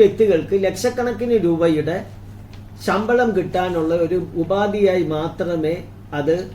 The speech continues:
പ്രതിഫലിക്കുകയുള്ളൂ. ഒരു കമ്മീഷൻ എന്ന് പറയുമ്പോൾ അതിന്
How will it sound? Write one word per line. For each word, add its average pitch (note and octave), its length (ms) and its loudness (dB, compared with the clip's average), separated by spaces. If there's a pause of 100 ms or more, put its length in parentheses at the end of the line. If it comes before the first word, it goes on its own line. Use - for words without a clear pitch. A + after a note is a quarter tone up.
(300)
പ്രതിഫലിക്കുകയുള്ളൂ. E3+ 960 0 (1700)
ഒരു C4 140 8 (120)
കമ്മീഷൻ A#3+ 440 2 (100)
എന്ന് A#3 200 2
പറയുമ്പോൾ F#3+ 520 4 (680)
അതിന് G3+ 360 2